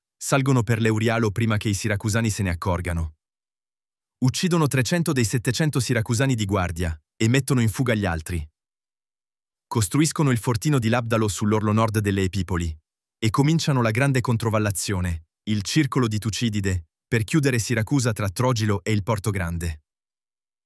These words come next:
È la mossa che, se fosse riuscita, avrebbe vinto la guerra in una stagione. Battaglie a colpi di contromura. I siracusani costruiscono prima un palizzato lungo il piano dell'Anapo,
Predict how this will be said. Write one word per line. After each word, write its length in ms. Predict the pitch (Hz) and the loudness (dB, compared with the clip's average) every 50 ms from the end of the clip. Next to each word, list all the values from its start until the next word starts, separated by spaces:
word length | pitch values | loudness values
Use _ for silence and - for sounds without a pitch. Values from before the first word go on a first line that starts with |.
| _ _ _ _ _ _ | _ _ _ _ _ _
È 120 | - 117 117 | -2 0 2
la 120 | 117 117 | 2 2
mossa 340 | 131 143 151 143 - - 117 | 2 2 2 0 0 -2 -2
che, 360 | 101 - 117 104 90 87 87 _ | -2 0 0 0 0 -2 -6 _
se 220 | _ - - - 104 | _ -10 -6 -6 -4
fosse 320 | 87 - 113 104 - 117 | -2 -2 -2 -2 -2 -2
riuscita, 580 | 98 98 95 - - 123 113 95 - 98 92 85 - _ _ _ _ _ | -2 -2 -2 -2 -2 -2 -2 -2 -2 -2 -4 -4 -8 _ _ _ _ _
avrebbe 380 | - 110 110 127 127 117 123 | -2 0 2 2 2 2 2
vinto 260 | 117 131 143 127 - 123 | 2 4 2 2 2 2
la 100 | 113 107 | 2 2
guerra 280 | 107 123 127 120 120 | 2 2 2 2 0
in 80 | 117 110 | 0 0
una 140 | 107 107 98 | 0 0 -2
stagione. 640 | 92 - 110 95 90 90 85 82 82 82 80 - _ _ _ _ _ | -2 -2 -4 -2 -2 -2 -2 -2 -4 -4 -6 -10 _ _ _ _ _
Battaglie 560 | 110 107 120 117 - - 147 147 143 139 131 | -2 0 0 0 2 0 0 2 2 2 2
a 80 | 120 104 | 2 2
colpi 340 | - - 139 123 - 139 | 2 2 2 2 4 2
di 100 | 123 120 | 2 2
contromura. 720 | 107 - 127 117 107 - 110 101 98 90 87 85 85 80 76 - _ _ _ _ _ _ _ _ _ _ _ _ _ _ _ _ | 2 2 0 0 2 2 0 2 2 0 0 -2 -2 -4 -6 -10 _ _ _ _ _ _ _ _ _ _ _ _ _ _ _ _
I 100 | - 107 | -2 -2
siracusani 640 | 101 - 143 131 131 - - 135 117 151 156 151 135 | 0 2 2 2 2 2 2 2 2 4 4 2 2
costruiscono 640 | 110 127 117 - - 127 131 123 - - 135 120 113 | 2 0 0 0 0 0 0 0 0 0 0 2 2
prima 240 | - 147 147 139 123 | 2 2 2 4 4
un 100 | 117 107 | 2 2
palizzato 520 | 98 117 117 113 - - - 139 113 131 | 2 2 0 0 0 0 -2 0 2 2
lungo 280 | 117 117 117 113 113 107 | 2 2 2 2 2 0
il 80 | 101 | 0
piano 240 | 92 - 127 117 113 | 0 0 0 2 2
dell'Anapo, 680 | 104 107 104 101 95 92 90 87 82 - 87 82 - | 2 0 0 0 0 0 -2 -2 -2 -4 -4 -4 -6